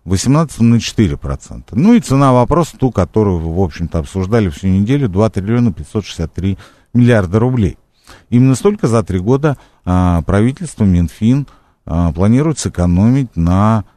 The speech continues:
а, представителях старшего поколения. При этом особо подчеркивается, что порядка половины от всей этой суммы, а, это трансферы пенсионному фонду. За три года, заметьте. Я вам много раз говорил, у нас ежегодный дефицит бюджета по трудовым пенсиям, бюджета пенсионного фонда, конечно, четыреста миллиардов рублей. Сумма,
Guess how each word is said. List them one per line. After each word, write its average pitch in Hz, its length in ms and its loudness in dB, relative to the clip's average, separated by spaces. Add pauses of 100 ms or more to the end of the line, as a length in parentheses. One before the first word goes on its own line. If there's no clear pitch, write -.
(120)
а, 87 220 0
представителях 101 580 -2
старшего 104 400 -4
поколения. 80 580 -2
При 135 140 0
этом 202 260 0
особо 185 300 0
подчеркивается, 120 720 -2
что 87 200 -4
порядка 104 360 -2
половины 92 480 -2
от 76 140 -6
всей 85 160 -10
этой - 180 -10
суммы, 208 360 -2 (380)
а, 90 320 0
это - 220 0
трансферы 139 520 -2
пенсионному 117 520 0
фонду. 87 320 -2
За 127 180 0
три 196 160 -4
года, 107 280 -2
заметьте. 71 480 -10
Я 123 140 2
вам 143 160 2
много 202 240 2
раз 147 160 0
говорил, 104 520 0
у 107 60 -2
нас 117 280 0
ежегодный 110 520 -2
дефицит 113 480 -6
бюджета 120 480 -2
по 190 140 -8
трудовым 95 500 0
пенсиям, 78 400 -10
бюджета 104 400 -4
пенсионного 101 460 -4
фонда, 90 280 -6
конечно, 73 540 -10
четыреста 196 520 -2
миллиардов 107 520 0
рублей. 147 260 -8
Сумма, 156 400 -2